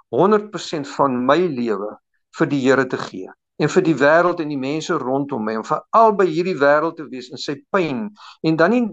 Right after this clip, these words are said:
net in menslike pyn nie, maar ook die pyn van die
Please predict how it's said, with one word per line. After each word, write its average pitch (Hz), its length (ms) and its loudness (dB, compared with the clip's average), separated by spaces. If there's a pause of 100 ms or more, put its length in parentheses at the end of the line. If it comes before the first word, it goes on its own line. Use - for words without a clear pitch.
(120)
net 190 260 2
in 165 200 2
menslike 180 580 2 (100)
pyn 120 220 -2
nie, 107 200 -10 (300)
maar 160 120 2
ook 175 140 -2
die 185 240 -4
pyn 214 400 4 (380)
van 175 200 2
die 170 340 -6